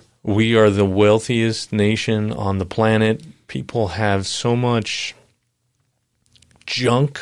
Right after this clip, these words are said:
that, I mean, we don't even need it. We don't even hardly use it. It doesn't even last for very long.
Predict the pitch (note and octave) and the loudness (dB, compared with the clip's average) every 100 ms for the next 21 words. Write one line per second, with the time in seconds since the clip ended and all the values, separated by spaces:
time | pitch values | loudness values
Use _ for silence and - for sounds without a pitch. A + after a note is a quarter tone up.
0 | - A#2+ G2+ G#2 - - A#2+ A2 G#2 A#2+ | -12 0 0 0 -6 -6 -2 0 0 2
1 | B2+ B2 G#2+ G2 G2 A2+ B2 C#3+ D#3+ - | 2 2 0 0 0 0 2 2 2 -4
2 | _ _ _ _ - - B2 A#2 A#2+ A#2+ | _ _ _ _ -14 -2 0 4 4 4
3 | A#2 A2 A#2 A2 G#2 A2 B2+ C#3+ A2 D#3+ | 2 2 2 0 0 0 0 -2 0 2
4 | C#3+ A#2+ G#2+ F#2+ G#2 G#2+ B2+ D3 - B2+ | 4 2 0 2 2 4 2 0 -4 -2
5 | A#2+ A2+ G#2 F#2+ G2+ A2+ C3 D#3 D#3+ | 2 4 2 2 4 4 2 2 -2